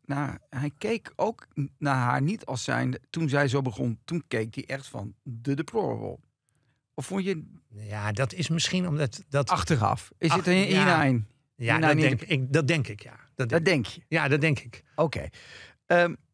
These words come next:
Speaker 1: even los van wat, wat je toen dacht, want ik wil dat proberen, nou, de reconstructie. In de peilingen ging die daarna omhoog, na dat debat.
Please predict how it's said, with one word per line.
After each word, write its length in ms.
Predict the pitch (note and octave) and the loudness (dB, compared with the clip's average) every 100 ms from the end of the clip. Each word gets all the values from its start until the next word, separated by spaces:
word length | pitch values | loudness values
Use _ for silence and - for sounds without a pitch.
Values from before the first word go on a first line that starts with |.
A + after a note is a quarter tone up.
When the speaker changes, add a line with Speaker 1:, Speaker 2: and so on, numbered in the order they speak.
| _ | _
Speaker 1:
even 280 | G#3 A3 G#3+ | 2 2 4
los 260 | G#3 A3+ - | 4 4 4
van 320 | F#3+ F#3 - | 2 2 0
wat, 280 | C#3+ F3 - | 0 0 0
wat 200 | D#3+ D3 | -2 -2
je 120 | D#3+ | -2
toen 180 | - C#3 | 0 2
dacht, 240 | C#3 F3 | 4 2
want 120 | F#3+ D3+ | 0 -2
ik 100 | B2+ | 0
wil 100 | C3+ | 0
dat 140 | B2+ | -2
proberen, 400 | C3+ B2+ C#3 B2 | -6 -2 0 2
nou, 140 | B2+ | 0
de 60 | C3 | 0
reconstructie. 600 | B2 B2+ B2 G2+ D#3 D#3 - _ _ | 0 -2 -2 -6 -8 -10 -16 _ _
In 180 | - F#3+ | 2 2
de 80 | D#3 | 2
peilingen 440 | - G3 C4 B3+ | 4 2 2 -2
ging 200 | - A3+ | -2 -2
die 100 | F3+ | -2
daarna 280 | E3 E3+ E3 | 0 0 0
omhoog, 460 | C#3 G2+ D#2 D#2+ _ _ | 0 -2 -2 -6 _ _
na 260 | - C#3+ F3 | -4 2 4
dat 160 | F3+ C3+ | 4 0
debat. 360 | A#2 A#2 - | -2 -6 -8